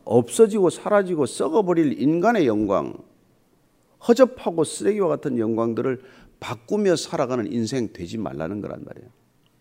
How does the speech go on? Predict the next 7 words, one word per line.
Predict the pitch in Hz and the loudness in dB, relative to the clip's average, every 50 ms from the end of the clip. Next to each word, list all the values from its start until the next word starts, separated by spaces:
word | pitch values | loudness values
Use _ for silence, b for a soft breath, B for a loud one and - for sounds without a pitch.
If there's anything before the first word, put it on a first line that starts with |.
| _ _ _ b b b b b b b b b b b b | _ _ _ b b b b b b b b b b b b
그러니까 | - 247 269 262 240 247 220 208 185 160 - - - | 0 2 2 4 6 6 6 6 4 2 0 -4 -8
사울이 | - - - 254 208 226 254 262 240 226 180 - | -12 -12 -6 2 6 6 6 6 6 2 0 -2
바울 | - 117 147 196 233 240 220 | 2 6 8 8 8 8 8
되고 | 185 208 202 180 180 | 6 6 6 6 6
나서 | 156 147 131 139 | 4 2 2 -2
고백이 | - - 143 147 156 170 156 160 | -4 -2 -2 2 2 2 2 2
뭡니까? | 120 101 95 101 107 110 110 - 80 - - | 0 0 0 0 -2 -2 -4 -4 -6 -8 -8